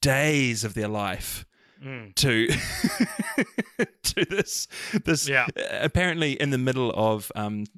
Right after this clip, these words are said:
Speaker 1: may-, I think buying a house or, or settling on a house, and so
Speaker 2: Moving
Speaker 1: apparently
Speaker 2: into
Speaker 1: there's
Speaker 2: a
Speaker 1: just
Speaker 2: new house, yeah.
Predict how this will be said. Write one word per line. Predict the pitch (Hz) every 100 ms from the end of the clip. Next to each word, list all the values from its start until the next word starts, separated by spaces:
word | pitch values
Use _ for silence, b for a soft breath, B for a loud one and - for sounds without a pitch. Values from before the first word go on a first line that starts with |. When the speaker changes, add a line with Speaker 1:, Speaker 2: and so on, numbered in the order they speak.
| _ _
Speaker 1:
may-, | - - 120 113
I | 107
think | 120 101
buying | 104 107 117 120 120 -
a | 113
house | 123 120 120 -
or, | 110 107 101
or | 107 110
settling | - 113 113 113
on | 113
a |
house, | 117 117 117 -
and | 110
so | - 104
Speaker 2:
Moving | 143 151 147
Speaker 1:
apparently | 117 113
Speaker 2:
into | 107
Speaker 1:
there's | 139
Speaker 2:
a |
Speaker 1:
just | 135 131 151
Speaker 2:
new |
house, | 147 151 -
yeah. | 113 107